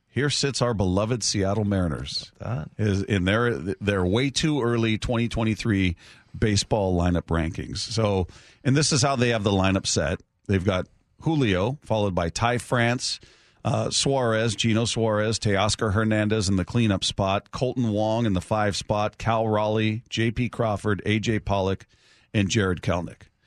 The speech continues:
Speaker 1: Looks good. Like, if, if, and you're looking at that going, "Okay, yeah, Julio, you expect to be better. You ex-, you expect a twenty-two-year-old to take that next step." And Ty France,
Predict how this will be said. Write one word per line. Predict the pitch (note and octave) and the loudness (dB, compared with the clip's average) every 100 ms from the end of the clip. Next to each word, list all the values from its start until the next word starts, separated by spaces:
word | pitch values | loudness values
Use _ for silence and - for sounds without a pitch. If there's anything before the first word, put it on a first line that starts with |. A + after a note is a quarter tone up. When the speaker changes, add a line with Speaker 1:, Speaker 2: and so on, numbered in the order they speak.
| _ _ _ _ _ _ _ _ _ - C#4 - | _ _ _ _ _ _ _ _ _ -14 -14 -4
Speaker 1:
Looks | F#3+ - | -2 0
good. | G3+ D#3 A#2 | -2 0 0
Like, | C3+ C3+ | 0 0
if, | B2 - | -4 -4
if, | - G#2+ - - | -4 -4 -6 -2
and | B2 A2+ | 0 2
you're | A#2 | 2
looking | C#3 C#3 C#3 | 2 2 2
at | B2 | 2
that | B2+ A#2+ | 0 0
going, | A2+ A2 | 0 2
"Okay, | A2 G#2+ A#2 G2 | 2 2 2 2
yeah, | F#2+ G2 D2+ | 2 2 0
Julio, | D#2 C3 C3+ B2+ A#2+ | 0 2 2 2 2
you | G#2 E2+ | 2 0
expect | - - A#2 - | -2 -2 -4 -2
to | G#2+ | 0
be | G#2+ | 0
better. | F2+ F#2+ C#2 D#2+ | 0 -2 -2 -4
You | E2+ | -4
ex-, | F2 - - - | -4 -6 -8 -4
you | G2+ | -4
expect | D2+ - A#2 F#2+ | -4 -2 -2 -2
a | G#2 | -6
twenty-two-year-old | - A#2+ A2+ G#2 A#2+ G#2+ G#2 G2 | -4 -2 -2 -2 0 0 0 -4
to | |
take | E2+ A2 | -2 -2
that | F#2 D#2+ | -2 -4
next | F#2+ G#2 - | -4 -4 -4
step." | - G2+ E2 | -4 -2 -2
And | E2+ D#2+ | -6 -6
Ty | - G#2 G#2+ | 0 0 0
France, | A2+ G#2+ G#2 - | 0 2 2 -2